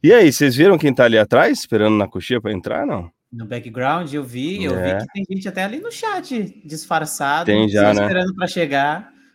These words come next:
Speaker 1: E, e, e legal essa, essa pauta, porque, assim, tem pouco tempo a gente fez um,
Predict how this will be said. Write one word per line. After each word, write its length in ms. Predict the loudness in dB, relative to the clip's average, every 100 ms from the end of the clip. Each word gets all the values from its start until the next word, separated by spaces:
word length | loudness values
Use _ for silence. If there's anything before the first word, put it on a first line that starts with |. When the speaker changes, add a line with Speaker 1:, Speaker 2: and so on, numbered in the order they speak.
| _ -20 _ -20 -4 -2 -2 -6
Speaker 1:
E, 40 | -4
e, 1160 | -2 0 0 0 0 2 4 4 4 4 2
e 40 | 4
legal 480 | 2 4 6 6 6
essa, 340 | 4 4 6
essa 280 | 4 2 -2
pauta, 320 | 2 0 0
porque, 240 | -8 -4 -4
assim, 260 | -2 -4
tem 180 | -2 -4
pouco 280 | -2 -6 -4
tempo 220 | -6 -2
a 60 | -2
gente 180 | -2
fez 280 | -2 -2 0
um, 360 | -2 -2 -2